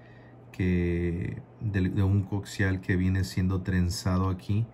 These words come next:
sigan la forma de cómo viene trenzado. Si va trenzado hacia allá, pues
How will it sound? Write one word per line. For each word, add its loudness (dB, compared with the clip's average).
sigan 2
la 4
forma 2
de 0
cómo 2
viene 4
trenzado. 0
Si -2
va 2
trenzado 2
hacia -4
allá, 0
pues -2